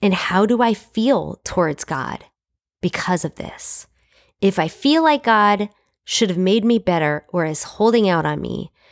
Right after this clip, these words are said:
how do I feel toward him because of that? Ask yourself, is there something in me that feels like I need to be better than others at certain things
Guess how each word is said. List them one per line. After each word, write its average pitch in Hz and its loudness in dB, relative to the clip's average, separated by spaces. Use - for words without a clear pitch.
how 196 2
do 240 2
I 277 2
feel 269 -2
toward - -2
him 160 -8
because 156 -4
of 170 -10
that? 175 -12
Ask 247 0
yourself, 156 -4
is 233 0
there 196 0
something 302 0
in 269 2
me 151 0
that - -2
feels 262 0
like 180 0
I 196 2
need 220 2
to - -12
be 180 -6
better 208 0
than 254 0
others 165 -2
at 190 -6
certain 220 -2
things 196 -4